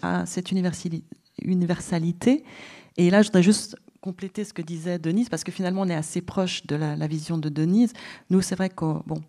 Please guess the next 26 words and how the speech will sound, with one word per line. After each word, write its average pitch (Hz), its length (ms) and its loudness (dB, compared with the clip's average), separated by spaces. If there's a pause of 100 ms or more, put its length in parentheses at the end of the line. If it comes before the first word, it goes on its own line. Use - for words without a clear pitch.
(160)
on 151 100 -10
part 160 180 -6
toujours 190 280 -2
du 165 160 -14
point 185 220 -2
de 180 40 -2
vue 175 80 -2
scientifique 180 680 -2 (400)
actuel, 208 560 0
et 185 100 0
actuellement, 208 500 0
d'un 185 120 2
point 185 140 -2
de 180 40 -2
vue 180 60 -4
scientifique, 190 480 -6
on 180 100 -4
est 175 180 -4
obligé 202 440 2
de 175 100 2
dire 190 440 -2
qu'on 165 360 -6
n'a 170 140 -2
pas 180 180 0
de 160 180 -4 (460)
preuve 214 540 4